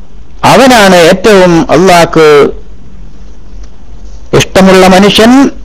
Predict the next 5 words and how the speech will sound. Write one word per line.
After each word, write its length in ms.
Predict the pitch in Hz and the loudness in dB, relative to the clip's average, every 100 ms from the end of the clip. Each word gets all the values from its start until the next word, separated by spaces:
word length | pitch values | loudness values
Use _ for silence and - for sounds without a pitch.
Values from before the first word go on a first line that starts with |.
| - - | -12 -4
ജനങ്ങളിൽ 480 | 127 160 226 220 202 | 0 2 4 4 4
വെച്ച് 240 | 180 165 | 2 2
ഉത്തമനും 640 | 156 151 240 220 180 165 147 | 0 0 0 2 2 2 2
അവൻ 260 | 147 170 156 | 2 2 2
തന്നെയാകുന്നു.' 880 | 151 143 135 131 127 127 120 101 | 2 4 2 2 2 2 2 0